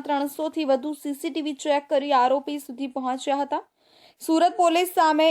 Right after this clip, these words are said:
એક બાદ એક પુરાવા આવતા ગયા અને આખરે ટ્રકના માલિકને ઝડપી પાડવામાં સફળતા મળી હતી. હાલ પોલીસ દ્વારા ટ્રક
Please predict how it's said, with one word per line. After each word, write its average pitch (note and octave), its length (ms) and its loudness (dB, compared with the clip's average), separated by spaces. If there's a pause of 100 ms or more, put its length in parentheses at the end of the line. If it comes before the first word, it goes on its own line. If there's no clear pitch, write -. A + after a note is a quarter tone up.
(160)
એક E4+ 240 -2
બાદ C#4+ 260 4
એક D4+ 260 0
પુરાવા C#4 460 6
આવતા C#4 360 4
ગયા C#4+ 360 6
અને C#4 240 0
આખરે D4 380 4
ટ્રકના C#4+ 500 2 (100)
માલિકને C4 480 2
ઝડપી C4 500 -2
પાડવામાં B3+ 580 2
સફળતા C#4 420 -4
મળી A#3 260 -4
હતી. - 200 -8 (640)
હાલ C4+ 180 6
પોલીસ D4+ 360 4
દ્વારા D4+ 260 6
ટ્રક D#4 320 2